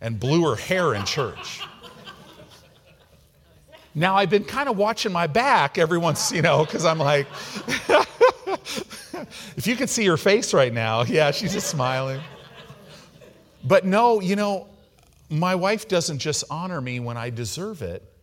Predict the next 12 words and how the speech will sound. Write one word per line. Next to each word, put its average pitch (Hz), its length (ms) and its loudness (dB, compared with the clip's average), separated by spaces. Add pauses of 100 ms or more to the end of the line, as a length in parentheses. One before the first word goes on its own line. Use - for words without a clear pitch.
(1040)
She - 320 -2
crucifies 160 720 -2
her 170 100 -6
flesh - 500 -6
and 117 140 -4
honors 92 460 -6
me 101 320 -8
when 117 140 -8
I 123 100 -8
don't 175 260 -8
deserve 92 400 -10
it. 69 140 -18